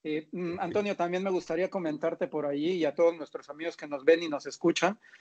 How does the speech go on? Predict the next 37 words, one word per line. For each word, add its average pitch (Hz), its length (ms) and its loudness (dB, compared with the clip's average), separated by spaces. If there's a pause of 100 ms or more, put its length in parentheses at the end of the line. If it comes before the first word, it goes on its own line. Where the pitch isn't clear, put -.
(140)
eh, 147 220 6
por 160 160 4
ahí 175 120 4
está 202 200 -2
el 202 100 -2
Premio 214 320 0
Latinoamericano 160 800 -2
de 170 80 -4
Innovación 151 600 -4
en 175 100 -8
Educación 151 500 -8
Superior. 165 640 2 (300)
Este 170 240 0
lo 160 140 4
promueve 165 400 2
la 170 100 2
Universidad 151 540 0
del 180 160 2
Rosario 175 420 -2
en 160 100 -2
Bogotá, 147 360 -2
Colombia. 180 520 2 (420)
Eh, 151 440 -4
este 208 200 -4
premio 208 360 -2
básicamente, 180 840 -4
eh, 190 480 -2
tiene, 180 300 -2
mm, 151 340 -4
cuatro 175 580 2
áreas 185 540 -6
que 151 140 -8
ha-, 170 240 -6
que 143 340 -8
están 170 220 -6
relacionados 165 640 -4
con 220 260 0